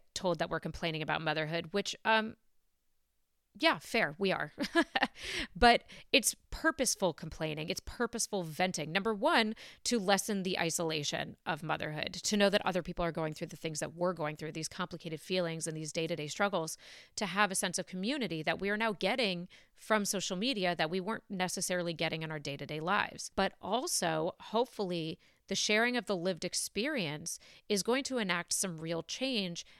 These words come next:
at, as I said, a societal and governmental level.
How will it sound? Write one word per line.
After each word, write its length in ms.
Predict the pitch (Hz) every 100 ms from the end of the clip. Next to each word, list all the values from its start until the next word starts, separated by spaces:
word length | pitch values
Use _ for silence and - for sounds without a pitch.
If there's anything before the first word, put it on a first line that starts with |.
| _
at, 300 | 190 185 170 - _
as 160 | 175 180
I 80 |
said, 260 | 175 - 175
a 100 | -
societal 540 | - 165 160 160 160
and 140 | - 160
governmental 520 | 151 151 147 147 156
level. 380 | 175 202 -